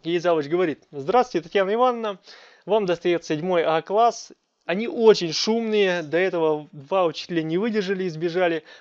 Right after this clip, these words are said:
поэтому я вам желаю большой удачи, у вас сегодня первый урок, география, собственно, крепитесь, крепитесь, я надеюсь, что у вас всё получится". <clears throat>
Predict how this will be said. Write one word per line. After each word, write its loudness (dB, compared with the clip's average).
поэтому 2
я 2
вам -2
желаю 0
большой 0
удачи, -2
у 0
вас 0
сегодня -8
первый -4
урок, 0
география, -2
собственно, -8
крепитесь, -8
крепитесь, -8
я 0
надеюсь, -2
что -10
у -4
вас 4
всё 0
получится". -8
<clears throat> -20